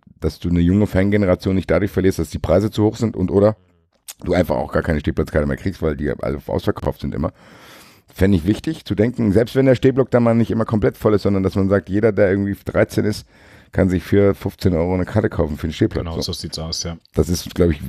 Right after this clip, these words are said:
Speaker 1: sehr, sehr wichtig auch, äh, gerade was so die Altersstruktur der Fanszene betrifft, aber auch soziale Unterschiede irgendwie egal sein lässt. Nichtsdestotrotz ist es jetzt noch nicht so und wie das dann gelöst wird, das ist für mich die entscheidende Frage. Da habe ich jetzt noch gar keine Ahnung, wie soll das gehen? Also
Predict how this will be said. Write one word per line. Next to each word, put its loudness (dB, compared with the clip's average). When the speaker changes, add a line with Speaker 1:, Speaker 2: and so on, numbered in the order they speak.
Speaker 1:
sehr, 4
sehr 2
wichtig -4
auch, -2
äh, 0
gerade 0
was -6
so -4
die -8
Altersstruktur -2
der -2
Fanszene 0
betrifft, 0
aber -2
auch 0
soziale 0
Unterschiede -2
irgendwie 0
egal -2
sein 2
lässt. -2
Nichtsdestotrotz 0
ist -6
es -8
jetzt 0
noch 2
nicht 0
so 0
und -4
wie -2
das 2
dann 2
gelöst 0
wird, -4
das 0
ist -10
für 2
mich 0
die 2
entscheidende 2
Frage. 2
Da 0
habe 0
ich -4
jetzt -2
noch -6
gar -4
keine -2
Ahnung, -2
wie -6
soll 2
das 2
gehen? -2
Also -4